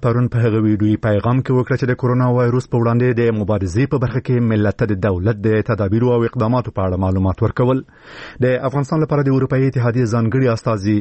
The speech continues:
رونالډ کوبیا هم په دې اړه چې ولې په افغانستان کې جګړه نه درېږي، اندېښنه څرګنده کړه. کوبیا پرون په یوه ټویټري پیغام کې وویل چې په نړۍ کې په بشري دلایلو د اوربند ټینګېدو لپاره د ملګرو ملتونو غوښتنې ته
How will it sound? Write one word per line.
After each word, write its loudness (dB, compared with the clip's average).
رونالډ 0
کوبیا 0
هم 0
په -2
دې 0
اړه 0
چې -2
ولې 2
په -2
افغانستان -2
کې -2
جګړه 0
نه 0
درېږي، 0
اندېښنه -2
څرګنده 0
کړه. -2
کوبیا 0
پرون -2
په 0
یوه 0
ټویټري 0
پیغام 0
کې -4
وویل 2
چې -2
په 2
نړۍ 2
کې -4
په 2
بشري -2
دلایلو 2
د 0
اوربند 0
ټینګېدو 2
لپاره 0
د -2
ملګرو 0
ملتونو 0
غوښتنې 0
ته 0